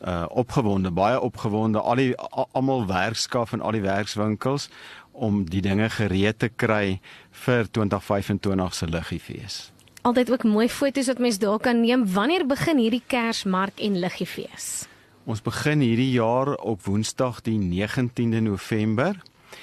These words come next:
Speaker 1: en dan gaan ons vir tien dae aan tot en met die negenentwintigste November, Saterdag die negenentwintigste November. Die enigste dae wat ons nie gaan Liggiefees hou nie, is die twee Sondae. Uh, maar vir die res van die tyd, Maandag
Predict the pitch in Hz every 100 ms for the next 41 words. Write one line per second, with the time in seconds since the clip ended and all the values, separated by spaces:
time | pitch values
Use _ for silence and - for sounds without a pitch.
0 | - - 110 101 92 117 123 156 147 135
1 | 127 - 151 151 120 110 107 107 104 95
2 | - 127 127 117 104 98 101 98 _ -
3 | 101 98 90 95 101 123 107 98 113 110
4 | 107 - 101 92 104 101 92 90 104 101
5 | 101 101 - 92 87 95 - 101 87 90
6 | 90 85 90 85 80 87 82 90 160 -
7 | - - - - - 131 151 139 151 120
8 | 117 113 110 113 113 120 123 127 131 113
9 | 123 113 123 120 107 104 139 113 104 -
10 | 104 104 - 107 110 107 156 208 - -
11 | - - - - 92 92 92 92 - 113
12 | 98 101 120 131 120 107 120 107 98 -
13 | - - - - - 92 95 117 123 123
14 | 101 -